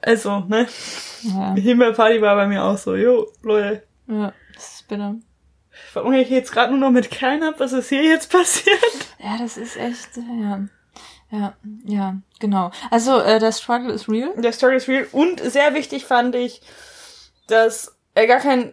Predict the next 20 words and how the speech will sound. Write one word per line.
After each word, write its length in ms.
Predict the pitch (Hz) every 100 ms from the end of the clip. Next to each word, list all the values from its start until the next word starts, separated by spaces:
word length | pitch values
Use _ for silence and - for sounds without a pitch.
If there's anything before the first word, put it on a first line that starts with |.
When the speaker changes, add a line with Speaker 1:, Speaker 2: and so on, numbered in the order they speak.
| -
Speaker 1:
also 200 | 226 220
obwohl 200 | 214 269
sein 140 | 262
Coming-out-Ding 600 | 247 247 214 220 - 247 240
war, 180 | 214
es, 100 | 220
es 320 | 214 214 240 220
wird 140 | 269
nochmal 300 | 240 214 208
sehr 200 | 202 233
schön 180 | 254 240
betont 340 | 214 220 226
dadurch, 260 | 202 208 208
dass 160 | 208
es 120 | 208 220
halt 100 | 196
Speaker 2:
Ja. 100 | 190
Speaker 1:
auch 60 |
schief 340 | - 254 262 -
geht 300 | 233 226